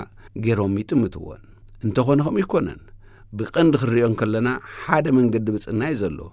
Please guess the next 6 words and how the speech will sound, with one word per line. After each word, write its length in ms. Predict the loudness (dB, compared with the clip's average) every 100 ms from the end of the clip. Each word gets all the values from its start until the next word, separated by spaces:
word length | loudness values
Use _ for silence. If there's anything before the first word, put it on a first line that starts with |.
| -20 -20 -20 -20 0
ኩሎም 400 | 4 4 4 0
ኣብ 160 | -2 -2
ሓደ 380 | -4 -4 -2 0 0
ብዝተፈላለየ 640 | -4 -6 -2 0 2 0 0
ደረጃ 300 | 0 0 0
ይመሰረቶም። 640 | -4 -4 -6 -10 -12 -16